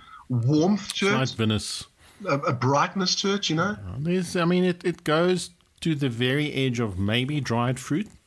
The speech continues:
Speaker 2: Um, something like raisins
Speaker 1: Yeah.
Speaker 2: or sultanas or something
Speaker 1: Yeah.
Speaker 2: like that.
Speaker 1: Yeah,
Speaker 2: But not,
Speaker 1: yeah, yeah.
Speaker 2: not there. I mean, it's not that heavy. I mean, that
Speaker 1: No, no, no, 'cause it isn't
Speaker 2: No.
Speaker 1: an obvious fruit flavor, but, like, there's that hint of, like,
Speaker 2: Mm.
Speaker 1: dates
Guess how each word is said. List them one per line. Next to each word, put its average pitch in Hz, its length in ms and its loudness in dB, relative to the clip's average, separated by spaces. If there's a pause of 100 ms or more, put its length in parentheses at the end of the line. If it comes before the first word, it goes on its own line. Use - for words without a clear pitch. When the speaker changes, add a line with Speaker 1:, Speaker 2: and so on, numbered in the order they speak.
(220)
Speaker 2:
Um, 104 340 2
something 127 260 0
like 110 200 0
raisins 104 380 2
Speaker 1:
Yeah. 139 220 4
Speaker 2:
or 98 300 -4
sultanas 110 640 0
or 98 40 -4
something 139 240 2
Speaker 1:
Yeah. 135 80 4
Speaker 2:
like 120 100 0
that. 127 180 -2 (300)
Speaker 1:
Yeah, 123 220 0
Speaker 2:
But - 120 2
not, 160 140 4
Speaker 1:
yeah, 123 80 2
yeah. 120 60 2
Speaker 2:
not 147 220 0
there. 98 240 2
I - 20 -4
mean, 104 160 0
it's 107 160 -4
not 127 260 0
that 95 300 -4
heavy. 95 360 0
I 95 40 0
mean, 101 200 0
that 101 140 -2 (260)
Speaker 1:
No, 196 220 4
no, 240 80 4
no, 170 240 2
'cause 151 180 -2
it 175 100 0
isn't 208 160 2
Speaker 2:
No. 202 60 2
Speaker 1:
an 165 60 -2
obvious 147 340 0
fruit 131 240 -2
flavor, 160 400 0
but, 123 160 -4
like, 135 180 0
there's 143 160 -2
that 151 160 -2
hint 165 380 -2
of, 143 120 -2
like, 123 140 0
Speaker 2:
Mm. 104 180 0
Speaker 1:
dates 127 480 -2